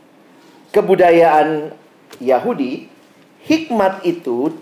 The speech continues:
tidak sekadar dikaitkan dengan pengertian. Tapi,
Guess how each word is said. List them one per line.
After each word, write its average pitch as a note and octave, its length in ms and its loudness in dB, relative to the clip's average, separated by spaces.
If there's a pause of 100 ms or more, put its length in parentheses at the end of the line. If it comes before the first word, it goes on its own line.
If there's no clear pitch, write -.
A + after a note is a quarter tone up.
(140)
tidak A3+ 720 -2
sekadar D#3+ 960 0
dikaitkan C#3+ 960 -2
dengan B2+ 400 -2
pengertian. A#2+ 720 -4 (960)
Tapi, D3 560 -4